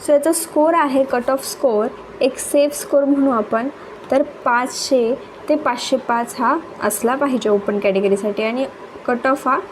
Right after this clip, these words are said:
आपला सत्तेचाळीस हजारावर तिथे लागू शकतो, लागण्याची शक्यता आहे यावर्षी. ठीक आहे, त्यानंतर आहे ओबीसी कॅटेगरीसाठी स्कोर बघा पाचशे ते पाचशे पाच आणि कट ऑफसुद्धा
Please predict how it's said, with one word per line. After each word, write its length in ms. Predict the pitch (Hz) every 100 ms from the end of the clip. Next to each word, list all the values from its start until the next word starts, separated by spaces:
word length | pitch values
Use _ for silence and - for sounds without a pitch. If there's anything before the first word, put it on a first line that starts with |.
| - - - - -
आपला 340 | 294 233 285 415 - - - - - - - - -
सत्तेचाळीस 640 | - 240 233 262 262 262 262
हजारावर 460 | 233 220 214 208 247
तिथे 340 | - - 285
लागू 240 | 359 302 285
शकतो, 380 | 233 214 -
लागण्याची 520 | 208 208 202 202 196 277
शक्यता 480 | 381 392 320 302
आहे 260 | 226 240 208
यावर्षी. 340 | 190 190 - - -
ठीक 180 | 262 269
आहे, 200 | 269 294 - - - - -
त्यानंतर 320 | 277 294 302 320
आहे 200 | 311 320
ओबीसी 440 | 240 233 277 339
कॅटेगरीसाठी 760 | 330 302 302 294 302 233 214 262 - - - -
स्कोर 280 | - 294
बघा 240 | 269 233 233
पाचशे 360 | 233 233 - 262
ते 60 | 269
पाचशे 340 | 262 262 277
पाच 360 | 262 - 202 240
आणि 200 | 240 247 -
कट 180 | 233 240
ऑफसुद्धा 460 | 233 - 233 285